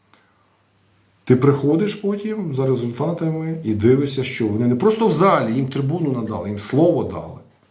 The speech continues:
І вони мені розказують, як має бути. Фантастика просто! Я ще такого не бачив.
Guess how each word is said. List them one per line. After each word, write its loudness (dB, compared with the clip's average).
І -4
вони 2
мені 6
розказують, -2
як -2
має 0
бути. -6
Фантастика 0
просто! -12
Я -2
ще -4
такого -2
не 0
бачив. -2